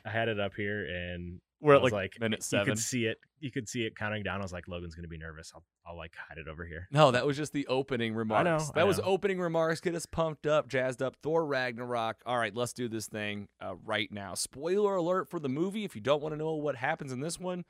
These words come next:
Speaker 2: you're gonna wanna come back and see us after you've seen it. In the third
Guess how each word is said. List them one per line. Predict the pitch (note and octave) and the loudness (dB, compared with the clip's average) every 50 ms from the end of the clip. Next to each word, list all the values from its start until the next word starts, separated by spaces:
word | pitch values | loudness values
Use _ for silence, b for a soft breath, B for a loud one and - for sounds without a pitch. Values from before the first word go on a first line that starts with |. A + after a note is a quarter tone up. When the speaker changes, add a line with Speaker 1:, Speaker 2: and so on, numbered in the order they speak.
| _ _ _ _ | _ _ _ _
Speaker 2:
you're | - | -10
gonna | G#2 A2+ G#2+ | -6 -4 -2
wanna | A2 A#2 G#2 | -2 -2 -4
come | - - C3 B2 | -2 -4 -2 0
back | B2+ C3+ C3 - | 0 -2 -2 -4
and | G#2+ | -10
see | - - B2 D3 | -10 -6 -4 -4
us | E3 - | -2 -2
after | - B2 G#2+ - | -2 -4 -4 -6
you've | F2+ D#2+ - | -12 -10 -8
seen | - E3 E3+ F#3+ G3 | -2 0 2 4 4
it. | G3+ F3+ - _ _ _ _ _ _ _ _ _ _ _ _ _ _ _ _ _ _ _ _ _ _ _ _ _ _ _ _ _ _ _ _ _ _ _ _ _ _ _ _ _ | 2 0 -2 _ _ _ _ _ _ _ _ _ _ _ _ _ _ _ _ _ _ _ _ _ _ _ _ _ _ _ _ _ _ _ _ _ _ _ _ _ _ _ _ _
In | - E3+ F3 | 4 6 6
the | E3 D3+ - - _ _ | 6 4 4 -4 _ _
third | G#3+ G#3 G#3 G3+ F#3 D3+ B2 A#2 | 2 4 4 4 4 2 -2 -4